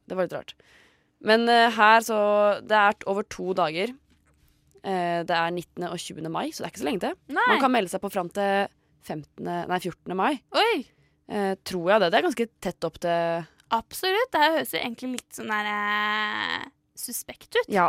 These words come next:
Speaker 1: det her er første gang de arrangerer det, så jeg
Speaker 2: Ja.
Speaker 1: tror det er litt sånn kasse sammen.
Speaker 2: Men hvem er det som arrangerer? Er det liksom Trollakademiet som arrangerer det?
Speaker 1: Ja, det er en egen greie. Jeg tror ikke det er noe,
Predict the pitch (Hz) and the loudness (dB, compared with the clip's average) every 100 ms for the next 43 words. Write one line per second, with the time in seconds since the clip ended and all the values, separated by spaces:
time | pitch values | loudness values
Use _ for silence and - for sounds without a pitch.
0 | - 226 233 214 247 247 - 185 170 170 | 4 6 8 8 8 2 -2 -2 -2 0
1 | 175 220 - 151 143 165 226 233 240 247 | 0 -2 -4 -4 -2 0 0 0 2 4
2 | 214 196 196 - 180 180 180 190 - 175 | 6 4 2 -2 -4 -4 -4 -6 -6 -6
3 | 151 180 240 - - 302 359 330 247 247 | -4 -2 -2 -6 -8 -2 0 2 0 -2
4 | 254 247 247 - 233 - - 208 214 226 | -4 -4 -6 -4 -4 -2 0 2 0 -4
5 | 220 220 - 233 214 214 233 226 226 233 | -8 -10 -6 -6 -6 -8 -8 -8 -10 -8
6 | 220 226 226 240 247 294 440 _ _ _ | -8 -6 -6 -8 -4 -6 -6 _ _ _
7 | 214 214 196 196 208 165 165 170 156 156 | 4 8 8 8 6 2 0 -2 -2 -4
8 | 180 202 - _ - 175 180 190 202 165 | -8 -10 -20 _ -6 -4 -4 0 0 0
9 | 165 165 165 | -4 -4 -6